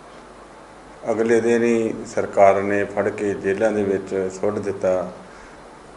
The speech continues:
ਪੰਜ, ਸਾਢੇ ਪੰਜ ਮਹੀਨੇ ਲਗਭਗ ਮੈਂ ਰਿਹਾ, ਬਾਕੀ ਵੀ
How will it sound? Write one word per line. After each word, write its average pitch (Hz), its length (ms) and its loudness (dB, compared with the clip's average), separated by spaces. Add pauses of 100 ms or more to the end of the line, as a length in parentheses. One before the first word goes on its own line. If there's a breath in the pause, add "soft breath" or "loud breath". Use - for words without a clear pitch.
ਪੰਜ, 104 380 0 (360)
ਸਾਢੇ 107 260 4
ਪੰਜ 107 260 0
ਮਹੀਨੇ 101 420 -2 (280)
ਲਗਭਗ 95 480 0
ਮੈਂ 95 320 0
ਰਿਹਾ, 98 280 0
ਬਾਕੀ 92 460 -2
ਵੀ 98 260 -4